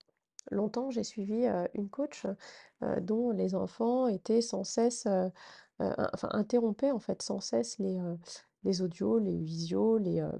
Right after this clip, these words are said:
plein de trucs et hem, et du coup, ça, pour moi, c'était pas acceptable. Mais après, chacun a sa vision de vie. Si toi, ça ne te dérange pas d'être interrompu, heu, quand t'es avec une cliente, heu, par tes enfants, c'est ton choix. Par contre, moi, il est clair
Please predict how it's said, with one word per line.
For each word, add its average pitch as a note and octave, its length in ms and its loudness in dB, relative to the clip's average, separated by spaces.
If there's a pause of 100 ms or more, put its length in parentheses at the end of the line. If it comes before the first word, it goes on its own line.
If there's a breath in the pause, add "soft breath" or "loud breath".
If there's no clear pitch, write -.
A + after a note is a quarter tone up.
plein A3+ 140 4
de A3 40 2
trucs C4+ 400 -2 (440 loud breath)
et A#3+ 200 10
hem, E3 880 2 (440)
et G#3+ 80 4
du F3+ 140 -2
coup, C4+ 160 -4
ça, B3 140 -6
pour G#3 160 -4
moi, G#3+ 120 -2
c'était G#3 240 -10
pas G3 140 -10
acceptable. F3+ 460 -10 (100)
Mais F#3+ 140 -2
après, F3+ 260 -6
chacun A3+ 340 -10
a - 40 -10
sa F3 160 -10
vision E3+ 240 -8
de A3+ 80 -6
vie. C#4+ 160 -6 (260 loud breath)
Si - 220 -10
toi, B3+ 360 -2
ça G#3+ 140 -8
ne F#3+ 60 -8
te F#3+ 80 -8
dérange F#3 400 -6
pas A3 160 -4
d'être F3 180 -6
interrompu, G#3+ 680 -8 (380 soft breath)
heu, F#3 140 -6
quand F3 140 -8
t'es F3+ 100 -6
avec E3+ 240 -6
une F3 120 -4
cliente, G#3+ 560 -6 (180)
heu, E3+ 760 -10 (160)
par - 160 -14
tes E3 160 -4
enfants, A3+ 440 -4
c'est - 220 -4
ton G#3+ 140 -6
choix. - 280 -10 (480 soft breath)
Par F#3 160 -4
contre, A#3 260 -4
moi, G3+ 320 -2
il G3+ 100 0
est E3+ 140 -4
clair G#3 340 -2